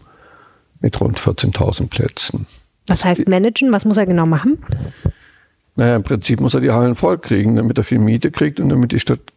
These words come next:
Speaker 1: Düsseldorf nicht mehr so viel Verluste macht und damit gleichzeitig Düsseldorf, sagen wir, insgesamt kulturell an Attraktivität gewinnt, weil es ja viele tolle Konzerte gibt.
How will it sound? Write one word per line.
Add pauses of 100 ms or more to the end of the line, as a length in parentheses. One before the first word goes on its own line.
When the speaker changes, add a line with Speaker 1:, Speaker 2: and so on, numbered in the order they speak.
(240)
Speaker 1:
Düsseldorf
nicht
mehr
so
viel
Verluste
macht
und
damit
gleichzeitig (880)
Düsseldorf, (440)
sagen
wir,
insgesamt
kulturell
an (460)
Attraktivität
gewinnt,
weil
es
ja
viele
tolle
Konzerte
gibt.